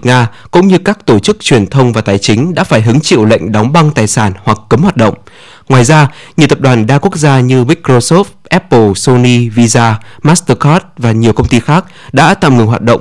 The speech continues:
hoặc rời khỏi thị trường Nga để chờ chiến dịch quân sự kết thúc.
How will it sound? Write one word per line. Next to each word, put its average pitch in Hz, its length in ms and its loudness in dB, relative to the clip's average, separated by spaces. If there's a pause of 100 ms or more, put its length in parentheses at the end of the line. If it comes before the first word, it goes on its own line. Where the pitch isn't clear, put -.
hoặc 117 240 -4
rời 113 160 0
khỏi 101 220 -2
thị 113 100 -2
trường 107 200 0
Nga 123 240 2 (120)
để 107 300 2
chờ 117 180 2
chiến 110 140 0
dịch 143 180 -2
quân 113 140 0
sự 107 200 0
kết 127 160 -2
thúc. 143 180 2